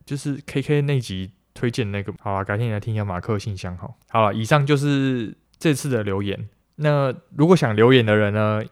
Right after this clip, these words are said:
也可以去 Apple Podcast 底下按五星好评留言，或是去 Facebook，哎，Facebook 留言可能也可以，或是 YouTube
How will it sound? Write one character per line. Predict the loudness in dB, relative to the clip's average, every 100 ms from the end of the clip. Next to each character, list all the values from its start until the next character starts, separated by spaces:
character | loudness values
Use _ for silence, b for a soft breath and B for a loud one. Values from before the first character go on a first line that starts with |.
| _ -10
也 | -2
可 | 0
以 |
去 | 0 0 -2 -2
Apple | -2 0 0 0
Podcast | 0 0 0
底 | -2 -6
下 | -2 -2
按 | 0 -2 -4
五 | -8 -6
星 | -4 -4
好 | -4 -6
评 | -6 -10
留 | -8 -6
言， | -8 -10 -16 _ _ _ _
或 | 2 4
是 | 2 0 0 -2 -4
去 | -2 0
Facebook， | 2 0 -2 -4 -6 -6
哎， | -4
Facebook | -2 0 2 4
留 | 4
言 | 2
可 | 0 -2
能 |
也 | -4
可 | -4 -6 -6
以， | -4
或 | 0 2
是 | 2
YouTube | 0 -2 0 -4